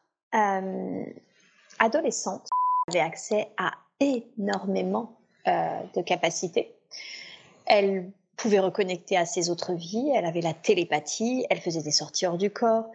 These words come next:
Euh, elle sentait même qu'elle avait, par exemple, elle pouvait ouvrir des serrures qui étaient fermées, elle pouvait guérir des personnes en absorbant leurs maladies et en les rejetant. Elle avait contact également, effectivement, avec des choses moins drôles, puisqu'elle s'est sentie violée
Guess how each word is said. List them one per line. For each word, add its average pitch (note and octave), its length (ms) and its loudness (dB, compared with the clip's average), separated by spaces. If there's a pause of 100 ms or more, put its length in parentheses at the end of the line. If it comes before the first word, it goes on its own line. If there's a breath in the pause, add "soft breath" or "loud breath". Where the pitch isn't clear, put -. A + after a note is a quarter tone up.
(540 loud breath)
Euh, G#3 680 2 (120)
elle G#3+ 120 4
sentait A3 300 2
même D#4+ 220 -4
qu'elle F#3 160 0
avait, F#3 180 2
par G#3 160 2
exemple, A3+ 300 -4
elle A3 120 0
pouvait G3+ 180 4
ouvrir G3 280 2
des F3+ 140 0
serrures G3 500 2
qui - 220 -4
étaient D3 200 0
fermées, A3+ 640 2
elle E3+ 140 -2
pouvait F3 300 0
guérir G#3+ 440 2
des F3+ 140 0
personnes F#3 340 -2
en F3 160 0
absorbant G3 560 2
leurs E3+ 160 0
maladies F3 560 0
et E3 140 -2
en D#3 80 -4
les D3+ 420 0
rejetant. F#3 640 2 (720 loud breath)
Elle C4 220 6
avait C4 400 2
contact D4 500 -2
également, A3+ 400 2
effectivement, G#3+ 580 -2
avec G3 200 0
des F#3 80 4
choses F#3 220 -2
moins F#3+ 180 4
drôles, F#3+ 300 0
puisqu'elle - 280 -4
s'est - 140 -6
sentie F3 480 -2
violée F#3 560 2